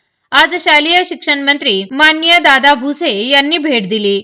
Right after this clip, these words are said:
व महाराष्ट्राचे आराध्य दैवत व प्रेरणास्थान छत्रपती शिवाजी महाराजांना वंदन केले. मंदिर परिसरातील विविध कलाकृती, ऐतिहासिक मांडणी आणि शिवचरित्राचे सजीव दर्शन घडविणाऱ्या रचनांची पाहणी केली.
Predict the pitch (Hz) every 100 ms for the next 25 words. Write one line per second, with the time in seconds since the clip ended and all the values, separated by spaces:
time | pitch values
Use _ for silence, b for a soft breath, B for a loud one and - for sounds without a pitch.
0 | - 311 320 285 311 330 330 349 370 339
1 | 254 269 285 294 277 254 294 196 196 262
2 | 285 294 294 320 320 339 349 320 262 294
3 | 311 339 - 285 269 285 294 240 254 269
4 | 311 320 208 214 254 254 339 320 214 208
5 | 196 190 _ _ _ _ _ _ _ _
6 | _ _ _ _ _ _ _ _ _ 269
7 | 311 320 370 339 339 339 339 330 339 339
8 | 294 277 311 359 277 240 233 320 320 202
9 | 202 240 247 285 294 330 294 240 277 294
10 | 202 202 254 294 330 330 349 349 349 339
11 | 339 349 349 254 233 294 262 254 285 294
12 | 190 214 262 294 320 330 339 349 302 220
13 | 269 277 294 330 294 240 277 370 262 202
14 | 196